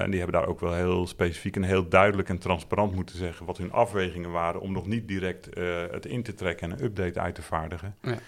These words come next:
Speaker 1: Eh, maar om dat heel precies te doen en na overleg zelfs, dus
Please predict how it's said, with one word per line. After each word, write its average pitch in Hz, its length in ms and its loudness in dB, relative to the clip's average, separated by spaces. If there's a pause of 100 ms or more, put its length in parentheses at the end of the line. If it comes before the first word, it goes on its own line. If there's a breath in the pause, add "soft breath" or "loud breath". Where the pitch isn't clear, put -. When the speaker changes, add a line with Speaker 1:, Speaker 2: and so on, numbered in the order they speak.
(280 loud breath)
Speaker 1:
Eh, 90 240 -2
maar 87 300 2
om 87 120 -4
dat 90 160 -2
heel 98 220 2
precies 98 380 -4
te 98 120 -10
doen 98 240 -2
en 98 120 -4
na 95 200 0
overleg 98 460 0
zelfs, 92 300 -4
dus - 160 -12